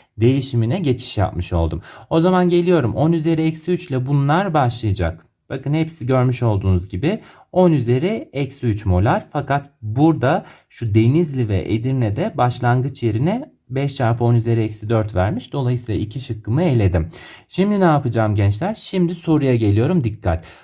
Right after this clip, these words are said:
Bu çözeltim yüz mililitre mi? Evet. Ben buna yüz mililitre saf su mu ekliyorum? Evet. Yani eşit, e, hacim mi ilave etmiş oluyorum? Peki eşit hacimde bizler ne yapıyorduk arkadaşlar?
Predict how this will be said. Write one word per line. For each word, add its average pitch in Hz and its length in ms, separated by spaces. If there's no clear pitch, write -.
Bu 139 140
çözeltim 160 600
yüz 160 380
mililitre 165 540
mi? 180 280
Evet. 92 400
Ben 147 320
buna 160 180
yüz 156 360
mililitre 156 460
saf 185 320
su - 240
mu 107 100
ekliyorum? 101 580
Evet. 92 400
Yani 143 480
eşit, - 680
e, 101 600
hacim 120 440
mi 143 420
ilave 95 400
etmiş 87 320
oluyorum? 82 340
Peki 156 260
eşit 180 520
hacimde 156 480
bizler 151 420
ne 165 40
yapıyorduk 190 500
arkadaşlar? 92 720